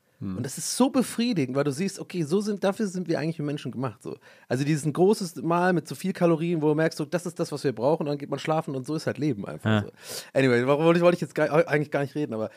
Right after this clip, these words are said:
Speaker 2: also die vier Sachen, das.
Speaker 1: Mhm.
Speaker 2: Das dritte ist, äh, super viel Age of Empires zwei
Speaker 1: Mhm.
Speaker 2: Content, in allen, von allen Leuten, die es machen, <laughs> wirklich alles, oh, crazy one versus one on Arabia und so, diese Thumbnails, alles voll damit.
Speaker 3: Ja.
Speaker 2: Dann das dritte ist koreanisches Food.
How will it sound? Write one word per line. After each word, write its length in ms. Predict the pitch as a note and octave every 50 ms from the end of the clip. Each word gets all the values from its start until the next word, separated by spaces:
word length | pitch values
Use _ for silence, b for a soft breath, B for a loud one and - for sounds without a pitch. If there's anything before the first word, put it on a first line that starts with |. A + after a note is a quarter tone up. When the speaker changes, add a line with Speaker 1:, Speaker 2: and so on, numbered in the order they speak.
| B
Speaker 2:
also 160 | B B B2 D3
die 80 | E3 E3+
vier 140 | - G#3+
Sachen, 220 | F3+ G3 G3 G#3+ F#3+
das. 300 | - F#3 C4 - - _ _ _ _ _ _
Speaker 1:
Mhm. 300 | - A2 G2 G2 C#3+ F#3 - -
Speaker 2:
Das 200 | - D3 B2 -
dritte 260 | - C#3 G3 - A#3
ist, 360 | - - D3+ F#3+ - - - b b b b b b b
äh, 300 | - A#2+ B2 B2 B2 A#2+ - _ _
super 260 | - A#2+ C#3 E3+ E3+ D3
viel 160 | - D3 -
Age 160 | B2+ B2+ A#2
of 40 | A2+
Empires 380 | A#2+ A#2 A#2+ B2+ B2 A2 G#2 -
zwei 180 | - A#2+ A#2+ C#3
Speaker 1:
Mhm. 40 | C#3+
Speaker 2:
Content, 320 | D3+ D3 A2 D#3 E3 D#3
in 100 | C#3+ A2
allen, 360 | - B2 C3 C3+ C3 B2+ B2+ A#2
von 160 | - C3 -
allen 260 | - C#3 D#3+ D#3+ D#3
Leuten, 300 | C#3+ C#3 D3 D3 - A#2+
die 80 | C3+ D#3
es 120 | - -
machen, 340 | F3 - B2 A2+ F3+ E3+ E3
<laughs> 40 | -
wirklich 340 | - - - - - -
alles, 200 | - E3 D#3+ - - B B B B B B
oh, 160 | B G#3+ F#3
crazy 400 | - - - D#3+ G#3+ C4 F#3 F3+
one 300 | F3+ C#3+ G#3+ A3+ A#3+ F#3+
versus 320 | E3 G3 G3+ - D#3+ B2+ C3+
one 160 | G#3 B3+ A#3
on 80 | E3+ D#3
Arabia 500 | D#3 D#3+ F#3+ A#3 C4 F3 E3 D3+ C#3+ C#3
und 80 | C#3
so, 80 | C3+ D3
diese 200 | C#3+ C#3+ A#2+ B2+
Thumbnails, 400 | - E3 F3+ E3 E3+ E3 D3+ C#3+
alles 180 | - D#3 D#3+ -
voll 200 | - D3 C#3+ C3
damit. 340 | A2+ A2 A#2+ D3+ F#3+ A#3+ - _ -
Speaker 3:
Ja. 200 | - A#2 A2+ G#2+ b b b b b b b -
Speaker 2:
Dann 260 | C#3+ D3 E3 F#3+ F3+ -
das 160 | - C#3+ B2+ -
dritte 260 | D#3+ F#3 G3 - A3
ist 280 | - F#3+ G3+ - -
koreanisches 680 | - E3+ D#3 C#3+ D3 C3+ C#3 D3+ D#3+ E3+ E3 - D3+ C3 -
Food. 360 | - - D3+ F3 A3 A3 -